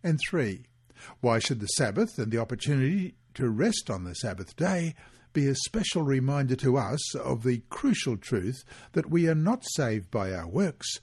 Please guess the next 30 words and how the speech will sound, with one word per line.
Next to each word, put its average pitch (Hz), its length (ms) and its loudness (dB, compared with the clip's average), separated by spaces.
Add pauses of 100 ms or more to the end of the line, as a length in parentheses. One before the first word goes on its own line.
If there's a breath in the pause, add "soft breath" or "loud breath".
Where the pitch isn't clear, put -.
(300 loud breath)
but - 160 2
by 156 160 4
the 131 100 2
merits 160 540 2
of 139 160 -2
Christ 120 640 -2 (340 loud breath)
in 143 240 0
our 110 240 2
behalf? 98 760 -6 (560)
Four, 127 460 2 (480 soft breath)
what 170 180 6
are 277 80 4
ways 127 400 4
that 117 140 -2
we 131 140 2
can 113 280 0
learn 180 320 6
to - 100 -2
have 120 260 0
a 113 60 0
deeper 190 460 2
and 123 320 -2
richer 202 340 0
experience 135 760 0
with 131 200 0
the 123 100 -2
Lord 123 480 0 (300 loud breath)
on 123 180 2
the 127 120 0
Sabbath? 101 600 -6